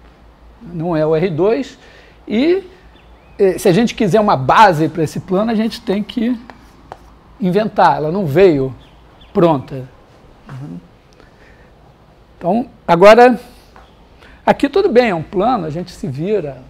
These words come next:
faz as contas. Agora, imagina que você esteja em R N, né? Imagina que seja em R N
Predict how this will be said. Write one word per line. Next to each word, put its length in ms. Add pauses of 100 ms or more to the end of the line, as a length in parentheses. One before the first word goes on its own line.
(520)
faz 220
as 100
contas. 240 (200)
Agora, 160
imagina 420
que 60
você 180
esteja 320
em 120
R 240
N, 420 (1800)
né? 340
Imagina 300
que 80
seja 320
em 60
R 240
N 380